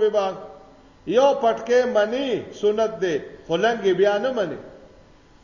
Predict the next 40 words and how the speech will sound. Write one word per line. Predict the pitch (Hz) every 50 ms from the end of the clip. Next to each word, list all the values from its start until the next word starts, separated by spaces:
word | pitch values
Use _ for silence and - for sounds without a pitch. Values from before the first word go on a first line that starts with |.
| 127 127
دا | 175 226 254 262 254
ثابت | - - 233 208 202 202 180 170 220 269 196 190 220
نه | 226 262 302
دي | 294 302 285
چې | - 262 240 - -
پیغمبر | 226 226 226 220 226 214 214 233 226
چې | 196 202
ته | 185 190
پرتوګ | - 190 185 190 196 180 156
اچولی. | 160 - - 156 143 135 123 110 104 - - - - - - - - - - - - - - _ _ - - - - - - _ _ _ _ -
ټول | 247 277 277 294
عمر | 320 320 311 285
د | 262 247
هغه | 247 233 226 220 208
لنګ | 196 202 190 190 180
والو. | 170 165 156 147 127 113 95 - - - - - - - _ _ - - _ - 107
بھائی | 127 143 151
تا | 143 - 160 165
هم | 170 160 156 151 151
مونږ | 156 165 165 160
چې | 151 139 -
ته | 135 131
یو | 135 151 185 202 -
پیر | 220 220 220 220
هم | 214 196 180
لنګ | 185 185 175 170
ونه | 160 160 160
لید | 156 156 151 151 147
چې | 151 151 147
لنګ | 147 143 135
دی | 139
والی. | 135 135 127 117 107 101 98 90 - - - - _ _ _ _ _ _ _ _ - 135
دا | 180 208 247 262
هم | 254 277 277 269
د | 254 -
پیغمبر | 233 226 220 208 202 196 190 202 202
سنت | 180 - 180 170 175 214 233 -
و | 277 262
که | 185 196 180
نه؟ | 147 117